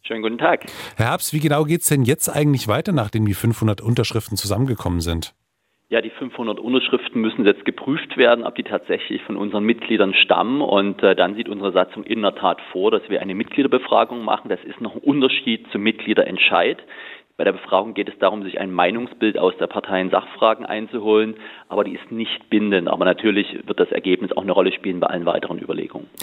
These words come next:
Speaker 2: Können Sie denn den Unmut, den es ja offenbar in der Partei gibt, nachvollziehen?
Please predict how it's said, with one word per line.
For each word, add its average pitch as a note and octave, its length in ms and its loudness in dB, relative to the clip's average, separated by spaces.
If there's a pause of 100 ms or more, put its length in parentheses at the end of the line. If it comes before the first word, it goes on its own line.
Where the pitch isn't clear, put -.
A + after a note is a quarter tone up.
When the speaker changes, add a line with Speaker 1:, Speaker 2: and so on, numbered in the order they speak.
(220)
Speaker 2:
Können C#3 240 4
Sie E3 180 2
denn E3 200 4
den C#3+ 160 4
Unmut, F3 360 4
den D3 140 4
es C3 100 2
ja C3+ 100 2
offenbar C3 400 0
in C3 100 0
der C3 80 0
Partei A#2+ 400 -2
gibt, C3+ 360 -4
nachvollziehen? F#3 800 -2